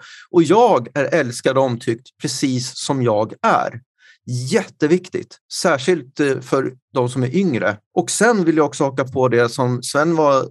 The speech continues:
inne på lite här. Hur, ja, men hur ska man göra då när man ska tänka, hur ska man kunna få ett jobb eller, eller något sånt där, hitta något man är bra på? Jag märker att det handlar om att hitta miljöer där jag får vara stark.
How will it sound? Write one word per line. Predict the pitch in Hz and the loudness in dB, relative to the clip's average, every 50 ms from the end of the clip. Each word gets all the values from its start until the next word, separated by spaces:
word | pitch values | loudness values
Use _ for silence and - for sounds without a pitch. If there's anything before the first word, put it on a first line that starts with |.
| - _ - | -10 _ -6
inne | 170 143 123 120 123 | -4 -2 -2 -2 -4
på | 127 - 131 127 120 120 117 - - - - - _ _ - 143 | -4 -2 -2 0 0 0 -2 -4 -8 -12 -18 -20 _ _ -8 -8
lite | 139 127 139 127 | -4 -2 -2 0
här. | 127 127 117 117 | 2 2 0 0
Hur, | 120 135 160 | 0 -2 -2
ja, | - 170 | 0 0
men | 165 165 160 | 0 2 2
hur | 160 175 | 2 0
ska | 170 - - 170 | 0 0 0 0
man | 170 170 | 2 2
göra | 165 185 175 160 160 170 190 | 4 4 4 4 2 2 0
då | 170 156 143 | 0 0 -2
när | 139 139 | -2 -2
man | 139 131 | -4 -4
ska | 127 - 139 | -6 -6 -8
tänka, | 127 135 147 139 131 127 127 127 | -6 -4 -4 -4 -2 0 0 0
hur | 131 151 147 | 0 0 -2
ska | - - | -2 -2
man | 151 143 131 | -4 -4 -4
kunna | - 151 143 139 127 127 127 127 - - - - - - - _ - | -2 -2 -2 -2 -2 -4 -8 -14 -20 -20 -20 -20 -20 -20 -20 _ -6
få | - - 143 139 | -2 0 0 0
ett | 127 127 | 0 -2
jobb | 127 151 139 135 101 - - - - - | 0 0 0 0 -2 -6 -6 -6 -4 -2
eller, | 123 131 135 131 | 0 0 2 2
eller | 127 131 123 123 | 2 2 0 0
något | 127 131 127 127 | -2 -4 -4 -4
sånt | 131 127 | -2 0
där, | 123 113 110 | 2 2 2
hitta | 113 104 160 156 - - - 165 | 2 0 -2 -2 -2 -2 -2 -2
något | 156 127 131 | -2 -2 -2
man | 131 127 123 | 0 0 0
är | 123 | 2
bra | 123 165 165 156 123 - | 4 2 2 2 0 -4
på? | - - - - - _ _ _ | -10 -10 -10 -10 -12 _ _ _
Jag | 120 151 185 214 220 208 202 202 - - _ _ | 0 2 4 4 4 2 2 -2 -4 -6 _ _
märker | - 151 143 139 131 131 127 139 | -4 -2 0 0 0 0 0 0
att | 135 127 | 0 0
det | 135 143 | -2 -2
handlar | 156 190 202 175 151 135 | 0 0 0 2 2 0
om | 135 139 | 0 -2
att | 139 | -2
hitta | 131 170 185 - _ - 147 | -2 -2 -4 -4 _ -2 -2
miljöer | 139 139 135 127 127 151 180 208 208 208 180 151 107 107 104 104 - - | 0 0 -2 0 2 2 4 4 4 4 4 2 2 0 -2 -4 -4 -2
där | 175 190 | 0 2
jag | 196 156 127 123 123 | 4 4 4 2 2
får | - 170 160 | 0 0 0
vara | 156 160 139 117 117 123 | 2 2 2 2 2 0
stark. | 123 127 - - - - 247 190 98 - - 92 92 - | 0 -2 -6 -6 -2 0 0 2 0 0 -4 -8 -12 -14